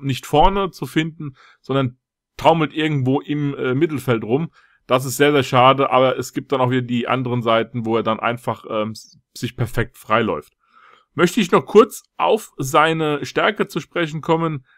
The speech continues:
ähm, nochmal ganz kurz anschneiden. Er hat nur dreiundachtzig, also in Anführungsstrichen nur dreiundachtzig auf der Karte, aber es kam mir tatsächlich ein bisschen mehr vor. Und auch seine Balance von, ähm, siebenundfünfzig,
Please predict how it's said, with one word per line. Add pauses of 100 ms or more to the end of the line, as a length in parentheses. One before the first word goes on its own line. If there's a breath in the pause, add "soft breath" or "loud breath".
(120)
ähm,
nochmal
ganz
kurz
anschneiden.
Er
hat
nur
dreiundachtzig,
also
in
Anführungsstrichen
nur
dreiundachtzig
auf
der
Karte,
aber
es
kam
mir
tatsächlich
ein
bisschen
mehr
vor. (260 soft breath)
Und
auch
seine
Balance (320 soft breath)
von,
ähm,
siebenundfünfzig,